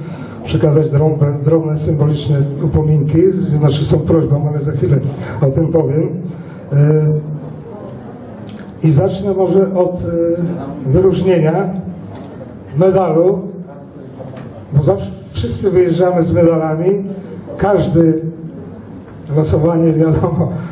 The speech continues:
że jest fikcją, bo każdy wyjeżdża z tej imprezy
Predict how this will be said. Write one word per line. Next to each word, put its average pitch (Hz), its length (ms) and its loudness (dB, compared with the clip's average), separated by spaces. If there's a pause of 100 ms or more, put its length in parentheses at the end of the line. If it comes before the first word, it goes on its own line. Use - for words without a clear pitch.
(160)
że 151 60 4
jest 147 180 6
fikcją, 170 500 2
bo 151 100 4
każdy 160 320 2
wyjeżdża 143 420 4
z - 80 0
tej 151 140 2
imprezy 147 520 2